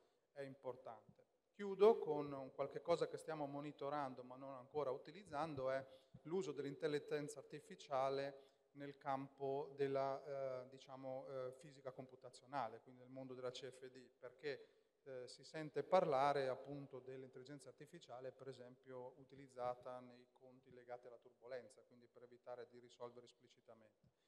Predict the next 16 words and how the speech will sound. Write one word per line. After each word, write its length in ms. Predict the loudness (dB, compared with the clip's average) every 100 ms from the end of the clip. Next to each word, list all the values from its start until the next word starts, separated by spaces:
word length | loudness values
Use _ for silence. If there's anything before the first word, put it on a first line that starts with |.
| _ 2
Quella 180 | 6 6
la 80 |
stiamo 280 | 4 0 0
ancora 300 | 2 4 4
monitorando 760 | 2 -4 -4 2 2 2 -2 -6
per 180 | -6 -6
capire 400 | -6 -6 -8 -8
se 180 | -10 -10
davvero 580 | -8 0 2 2 0
sarà 280 | -4 -6 -4
efficace 540 | -4 -8 -6 -4 -4 -8
nel 160 | -14
futuro 460 | -14 -16 -14 -16 -16
ed 80 | -20
eventualmente 680 | -20 _ _ -20 -20 _ -16
la, 220 | -12 -12